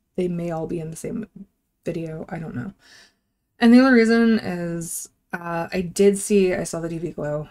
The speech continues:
recent, and there's not much I can say about it, honestly.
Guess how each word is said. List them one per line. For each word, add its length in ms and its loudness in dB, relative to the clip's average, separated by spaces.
recent, 560 -10
and 680 -10
there's 160 -2
not 160 2
much 200 -6
I 60 -2
can 140 0
say 160 -8
about 260 -10
it, 180 -16
honestly. 640 -8